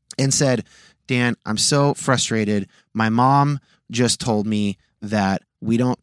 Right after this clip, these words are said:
Christians do not have to care about refugees, that they're terrorists, and that we,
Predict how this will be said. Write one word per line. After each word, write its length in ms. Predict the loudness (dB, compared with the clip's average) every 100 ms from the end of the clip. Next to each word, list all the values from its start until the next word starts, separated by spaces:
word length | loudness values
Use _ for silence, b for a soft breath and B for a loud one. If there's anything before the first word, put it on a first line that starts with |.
| -4
Christians 400 | -2 0 0 -2
do 100 | -2
not 200 | -2 -2
have 120 | -4
to 80 | -4
care 180 | -2 0
about 220 | 0 0
refugees, 760 | 0 -2 -4 -4 -2 -2 -4 B B -10
that 200 | -8 -6
they're 120 | -6
terrorists, 800 | -2 0 0 0 0 -2 -4 -6 B B B
and 200 | -6 -2
that 240 | 0 -2 -2
we, 420 | -2 0 0